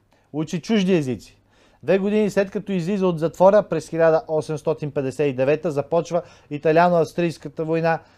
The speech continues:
и несломимият воин – нелегално преминава в Италия. "Трябваше да избирам. Или горчивия хляб на емиграцията, или пък ногтите на австрийския орел. Предпочетох първото",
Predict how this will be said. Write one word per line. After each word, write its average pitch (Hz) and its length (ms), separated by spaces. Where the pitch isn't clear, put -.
и 170 300
несломимият 156 1080
воин – 156 600
нелегално 156 640
преминава 139 680
в 120 80
Италия. 113 460
"Трябваше 170 460
да 160 100
избирам. 135 420
Или 170 280
горчивия 147 540
хляб 131 360
на 123 160
емиграцията, 113 800
или 139 280
пък 131 200
ногтите 139 720
на 123 140
австрийския 117 600
орел. 107 280
Предпочетох 180 640
първото", 180 500